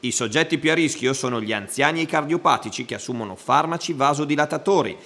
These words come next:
i quali riducono la possibilità di recupero in caso di shock anafilattico.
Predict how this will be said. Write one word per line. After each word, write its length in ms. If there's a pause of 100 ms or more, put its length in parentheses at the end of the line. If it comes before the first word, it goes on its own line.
(140)
i 100
quali 300
riducono 580
la 140
possibilità 800
di 80
recupero 480
in 100
caso 240
di 100
shock 280
anafilattico. 800